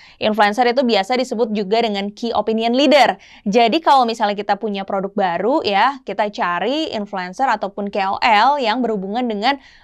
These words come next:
eh, target market kita ya, kemudian segmen kita. Kemudian kita membuat mereka ikut mempublikasikan tentang produk baru kita. Nah, caranya macam-macam, teman-teman ya.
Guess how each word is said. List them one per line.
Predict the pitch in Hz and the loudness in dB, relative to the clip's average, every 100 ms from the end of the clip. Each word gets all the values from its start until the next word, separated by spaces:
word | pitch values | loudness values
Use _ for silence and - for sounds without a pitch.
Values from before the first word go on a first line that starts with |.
| - | -4
eh, | 185 | 0
target | 196 185 202 196 | 0 0 -2 -4
market | 180 185 | -6 -8
kita | - 294 - 226 214 214 | -8 -2 2 4 4 2
ya, | 240 | 0
kemudian | 214 190 190 | -2 -2 -2
segmen | 202 - 185 190 | -6 -6 -8 -4
kita. | 254 262 240 214 202 | -6 -2 0 2 0
Kemudian | 208 196 190 285 | -4 -4 0 -2
kita | 262 240 294 302 | -2 0 0 0
membuat | 254 240 240 240 226 233 | -2 0 0 2 2 0
mereka | 226 220 294 - | -4 -2 -4 -4
ikut | 285 - 359 320 | -6 -4 -4 -2
mempublikasikan | 262 233 247 220 226 208 214 247 294 | -4 -2 -2 -2 -2 -6 -6 -6 -4
tentang | 254 208 214 277 | -4 -4 -2 -2
produk | 262 196 208 | -2 -2 0
baru | 196 185 190 | 0 0 -2
kita. | 226 226 247 175 - _ - - | -4 2 4 2 -2 _ -20 -2
Nah, | 240 240 | 0 4
caranya | 262 311 370 | 6 6 4
macam-macam, | 311 247 233 262 240 | 2 0 0 0 -2
teman-teman | 208 196 185 | -4 -6 -6
ya. | 180 | 0